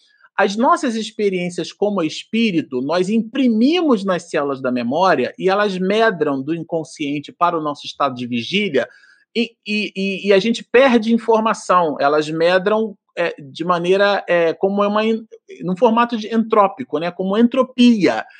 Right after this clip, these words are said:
E, e nisso a gente tem, eventualmente, se você tem um encontro, um encontro muito tenso, você pode dizer que sonhou com um monstro. Se você tem um encontro ou uma experiência no mundo espiritual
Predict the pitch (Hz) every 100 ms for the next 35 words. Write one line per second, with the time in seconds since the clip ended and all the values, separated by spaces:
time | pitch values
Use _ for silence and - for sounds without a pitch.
0 | - _ _ - 302 247 220 269 247 254
1 | 285 285 233 254 269 247 - 220 262 240
2 | 147 143 147 147 180 180 185 180 226 -
3 | 165 165 185 185 190 196 190 - 196 202
4 | 180 151 156 160 190 190 185 208 240 220
5 | - 202 220 220 208 165 151 165 - 165
6 | 165 160 151 160 160 175 151 180 240 233
7 | 202 190 185 - 185 190 - - _ -
8 | 214 254 240 233 220 220 214 208 - 196
9 | 202 190 170 156 - 170 190 202 190 -
10 | - 220 220 208 269 254 220 190 185 180
11 | - 175 175 175 160 170